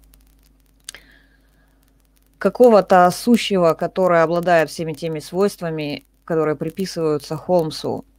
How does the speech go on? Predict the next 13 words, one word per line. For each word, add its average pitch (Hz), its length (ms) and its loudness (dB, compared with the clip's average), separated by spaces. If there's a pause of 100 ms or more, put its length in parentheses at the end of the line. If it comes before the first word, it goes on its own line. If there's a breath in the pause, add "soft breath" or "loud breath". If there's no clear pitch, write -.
(120)
а, 139 340 0 (320)
в - 20 -6
романах 147 520 0
Конан 147 320 -6
Дойля, 285 480 4 (400 soft breath)
то 240 420 6 (720)
мы 247 320 4
тем 233 240 0
самым 208 420 -2
скажем, 165 640 -2
что, - 580 -2 (560)
э, 160 380 -4
значит, 160 440 -14